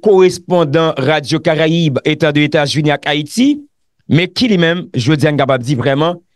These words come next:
qui c'est correspondant radio, alors, qui c'est correspondant et, euh, alors,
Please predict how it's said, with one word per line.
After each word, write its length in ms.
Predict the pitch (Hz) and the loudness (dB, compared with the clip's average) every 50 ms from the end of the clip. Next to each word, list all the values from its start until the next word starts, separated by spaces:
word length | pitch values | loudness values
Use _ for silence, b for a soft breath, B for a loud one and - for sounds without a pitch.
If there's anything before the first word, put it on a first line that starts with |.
| _ _ | _ _
qui 120 | - 147 | -6 -4
c'est 180 | - - 151 - | -2 -2 -4 -4
correspondant 800 | - - 190 165 151 - - 139 139 120 127 143 147 147 143 - _ _ _ _ _ _ - | -2 0 0 0 0 -2 -2 -2 0 0 2 0 0 -2 -4 -8 _ _ _ _ _ _ -6
radio, 760 | 117 110 123 143 135 127 104 104 135 139 139 139 139 139 _ _ _ - | -4 0 0 0 0 -2 -2 0 0 2 2 0 0 -4 _ _ _ -4
alors, 260 | 123 123 120 104 - - - | -2 -2 -2 -2 -4 -8 -6
qui 80 | - 147 | -6 -2
c'est 140 | - 170 | -2 -2
correspondant 720 | 165 - 180 170 156 117 110 139 139 131 160 165 165 156 B B B B B B B B _ _ _ _ - - | 0 2 2 2 0 0 -2 -2 0 0 0 0 -2 -4 B B B B B B B B _ _ _ _ -2 0
et, 180 | 139 143 139 | 2 2 2
euh, 320 | 135 131 131 127 127 127 110 | 2 2 2 2 2 0 0
alors, 340 | - 107 101 87 90 - | -2 -2 -4 -6 -6 -10